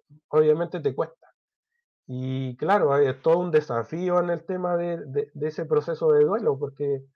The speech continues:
estás paternando, yo, yo, yo encuentro que estoy paternando, eh, de, de dos maneras. Estoy paternando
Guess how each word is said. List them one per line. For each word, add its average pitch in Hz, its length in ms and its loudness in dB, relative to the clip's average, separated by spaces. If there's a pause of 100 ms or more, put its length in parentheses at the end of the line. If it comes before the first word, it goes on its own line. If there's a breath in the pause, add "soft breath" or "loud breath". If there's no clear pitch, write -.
(920)
estás 165 160 2
paternando, 165 760 4
yo, 156 180 0
yo, 143 200 -10 (120)
yo 190 120 2
encuentro 220 300 4
que 185 80 2
estoy 220 220 2
paternando, 196 840 2
eh, 170 280 0
de, 147 260 2
de 143 160 0
dos 208 140 6
maneras. 160 400 0 (640)
Estoy 180 200 -4
paternando 165 1040 0